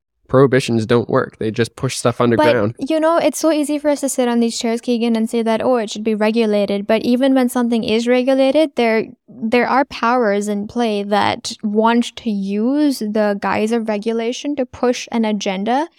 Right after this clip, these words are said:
Speaker 2: that'll end up having them profit. And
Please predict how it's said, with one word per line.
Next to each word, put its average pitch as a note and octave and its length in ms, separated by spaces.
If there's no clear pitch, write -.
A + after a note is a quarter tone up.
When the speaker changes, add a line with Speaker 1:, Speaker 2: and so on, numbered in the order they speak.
Speaker 2:
that'll A3 400
end A3 380
up G#3+ 140
having A3 400
them G#3 200
profit. A#3 540
And G#3 220